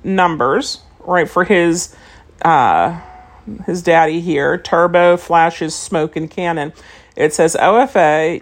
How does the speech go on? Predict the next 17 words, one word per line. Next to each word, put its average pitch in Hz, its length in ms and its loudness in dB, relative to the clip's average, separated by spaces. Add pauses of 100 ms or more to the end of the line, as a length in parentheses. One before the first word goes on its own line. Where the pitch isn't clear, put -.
G 220 300 -8
R, 139 320 2
I 127 60 -2
assume - 180 -8
that 156 120 -8
means 165 120 -10
Golden 151 240 -6
Retriever, 156 540 -10 (440)
eleven 202 600 0
sixty-four 202 680 -4
eighty-five, 180 680 0 (280)
G 190 320 -4
for 254 220 0
good, 190 500 2 (200)
twenty-eight 214 760 0
months 175 320 -6
old, 165 300 2